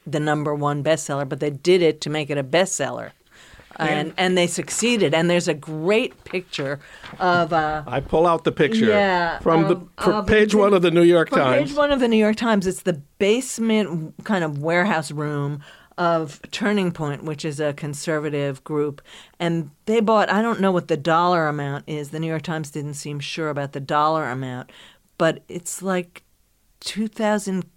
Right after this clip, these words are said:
Speaker 1: cases of the
Speaker 2: Oh,
Speaker 1: book.
Speaker 2: two thousand.
Speaker 1: Two thousand copies of the book. And it's like a wall of boxes of Don Trump Junior's book under a poster that <laughs> says, "Capitalism, not cronyism,"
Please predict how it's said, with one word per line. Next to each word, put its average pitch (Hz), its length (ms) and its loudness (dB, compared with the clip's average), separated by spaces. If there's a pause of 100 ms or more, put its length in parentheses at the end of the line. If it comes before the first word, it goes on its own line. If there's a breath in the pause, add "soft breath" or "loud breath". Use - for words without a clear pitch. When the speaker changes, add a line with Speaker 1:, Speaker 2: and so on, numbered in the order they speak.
(300)
Speaker 1:
cases 339 800 -2
of 320 180 -6
the 214 80 -2
Speaker 2:
Oh, 190 40 -2
Speaker 1:
book. 277 240 2
Speaker 2:
two 208 80 -6
thousand. 214 580 -4
Speaker 1:
Two 320 180 4
thousand 320 480 2
copies 247 520 2
of 156 100 0
the 170 60 0
book. 147 280 0 (240 loud breath)
And 254 120 4
it's 254 100 -2
like 262 160 2
a 202 60 4
wall 170 800 4 (240 loud breath)
of 165 200 -2
boxes 147 720 0
of 147 520 2 (120)
Don 151 200 2
Trump 151 280 -4
Junior's 147 600 -4 (380 soft breath)
book 170 320 2 (140)
under 220 340 4
a 180 60 2
poster 190 480 2
that 160 180 0
<laughs> - 80 0
says, 170 400 2 (320 loud breath)
"Capitalism, 202 1000 2
not 170 360 0
cronyism," 139 920 -2